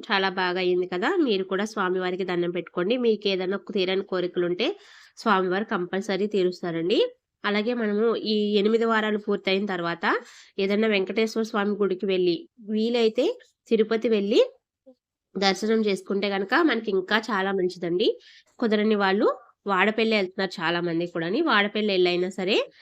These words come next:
మీరు స్వామివారిని దర్శనం చేసుకుని రావచ్చండి. మాకైతే వాడపల్లి దగ్గరే, అందుకనేసి నేనైతే వాడపల్లి వెళ్దారని అయితే అనుకుంటున్నానండి. మనము లాస్ట్‌లో అక్షింతలు తీసుకుని ఆత్మ ప్రదక్షిణ చేసుకుని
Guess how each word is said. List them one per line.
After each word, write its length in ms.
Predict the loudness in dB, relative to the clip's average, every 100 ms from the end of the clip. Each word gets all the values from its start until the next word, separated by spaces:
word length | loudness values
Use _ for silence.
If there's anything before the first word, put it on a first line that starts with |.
| _ 0
మీరు 200 | 2 4
స్వామివారిని 720 | 2 0 0 2 0 -2 -4 -2
దర్శనం 380 | -2 -2 -4 -2
చేసుకుని 360 | -4 -4 -4
రావచ్చండి. 600 | 0 -2 -4 -6 -4 0 2 4
మాకైతే 400 | 2 0 -2 0
వాడపల్లి 520 | 0 0 -2 -2 -2
దగ్గరే, 400 | -2 0 2 2 0 _ _ _ -4
అందుకనేసి 520 | -2 0 -2 0 2 2 2
నేనైతే 420 | 0 0 -2 0
వాడపల్లి 460 | 0 0 0 -2
వెళ్దారని 400 | -2 -2 -2 -4
అయితే 160 | -4 -2
అనుకుంటున్నానండి. 800 | -2 -2 -4 -4 -6 -6 -2 0 0 -2 _ _ _ _ _ _ _ _ _ -6
మనము 320 | -2 0 2 2
లాస్ట్‌లో 480 | 2 0 -2 -4 -4 -6 -20 _ -12
అక్షింతలు 460 | -8 -6 -2 -2 0
తీసుకుని 440 | -2 -2 -4 0
ఆత్మ 240 | 0 0 -4
ప్రదక్షిణ 440 | -4 -4 -4 -6 -4
చేసుకుని 460 | -2 -4 -4 -2